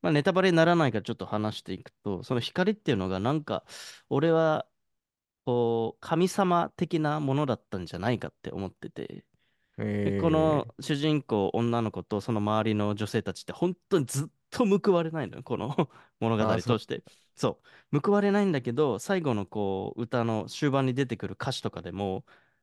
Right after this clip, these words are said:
Speaker 1: なんか神様はずっと見ているとか、あの、
Speaker 2: うん。
Speaker 1: 神様は何かを告げようとしているっていう歌詞がこう、印象的にこう描かれ、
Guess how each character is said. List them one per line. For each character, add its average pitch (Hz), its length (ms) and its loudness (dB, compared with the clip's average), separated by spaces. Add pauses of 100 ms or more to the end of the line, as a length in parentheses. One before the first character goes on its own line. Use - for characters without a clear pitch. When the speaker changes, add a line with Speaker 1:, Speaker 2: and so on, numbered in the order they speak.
Speaker 1:
な 147 100 0
ん 139 60 0
か 95 120 -4
神 185 300 2
様 101 300 0
は 90 160 -4
ず 110 120 -6
っ - 20 -8
と - 180 2
見 127 160 4
て 117 120 2
い 95 100 0
る 90 140 -6
と - 120 -14
か、 95 400 -6 (420)
あ 98 160 -6
の、 104 360 -4
Speaker 2:
う - 0 -
ん。 - 20 -12
Speaker 1:
神 156 200 0
様 117 340 0
は 143 300 2 (320)
何 156 260 0
か 123 200 0
を 143 300 0 (160)
告 123 220 -2
げ 147 100 6
よ 156 140 4
う 101 40 -2
と 92 120 -12
し - 100 -16
て 104 100 -8
い 92 100 -6
る 92 80 -6
っ - 20 -10 (180)
て 92 80 -10
い 82 120 -8
う - 80 -14 (160)
歌 127 100 -4
詞 - 120 -8
が 92 100 -8
こ 95 180 -6
う、 - 60 -6
印 123 120 2
象 127 140 2
的 120 200 0
に 113 120 0
こ 107 120 -2
う - 20 0
描 107 200 0
か 117 140 -4
れ、 101 120 -8